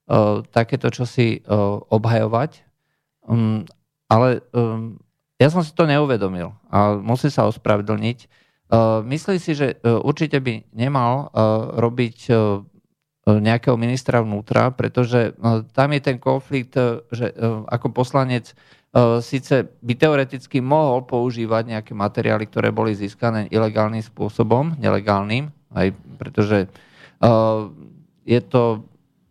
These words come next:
nie je ten, kto to získal, hej, kto porušil zákon. Ale mal by mať úctu k zákonom a nemal by obhajovať,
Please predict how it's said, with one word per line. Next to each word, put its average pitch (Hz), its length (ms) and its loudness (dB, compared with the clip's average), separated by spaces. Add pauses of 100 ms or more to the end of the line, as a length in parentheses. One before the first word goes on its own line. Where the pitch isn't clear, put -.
nie 131 160 4
je 143 160 2
ten, 135 160 2
kto - 160 -20
to 120 160 0
získal, - 480 -6 (160)
hej, 113 240 0 (240)
kto 104 80 4
porušil 107 400 -2
zákon. 95 480 -4 (480)
Ale 113 240 2
mal 131 160 0
by 147 160 -2
mať 113 240 -2
úctu 117 320 -8
k 104 80 0
zákonom 120 400 0
a 117 80 0
nemal 113 320 -2
by 107 80 -4
obhajovať, 107 600 0